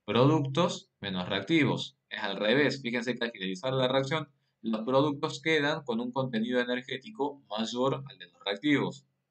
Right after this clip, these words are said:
Por lo tanto, si ustedes hicieran la diferencia de productos menos reactivos,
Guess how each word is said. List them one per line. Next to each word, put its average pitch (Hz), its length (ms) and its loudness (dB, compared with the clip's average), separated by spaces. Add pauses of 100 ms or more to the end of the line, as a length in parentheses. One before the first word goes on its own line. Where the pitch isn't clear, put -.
(720)
Por 117 160 4
lo 135 120 4
tanto, 165 580 4 (180)
si - 160 -10
ustedes 131 360 2
hicieran 139 420 2
la 113 80 2
diferencia 110 600 -2
de 90 100 -4
productos 104 400 -6
menos 98 240 -12
reactivos, 127 540 -4